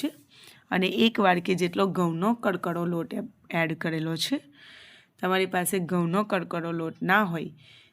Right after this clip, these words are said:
તો રોટલી બનાવવાનો જે લોટ આવતો હોય છે તેને તમારે અડધી વાડકી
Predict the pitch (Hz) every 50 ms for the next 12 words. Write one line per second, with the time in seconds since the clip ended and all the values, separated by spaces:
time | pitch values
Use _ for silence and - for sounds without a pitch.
0 | _ _ - 190 190 180 180 180 175 175 196 208 226 220 202 196 190 185 185 180
1 | 180 175 180 185 180 - - 185 175 165 165 165 170 - - 170 165 160 156 -
2 | 208 220 208 202 180 170 - - - - 156 - - - 180 175 175 185 190 185
3 | 190 180 170 175 170 170 170 165 165 160 147 135 190 190 196 202 196 190 180 180
4 | - 240 254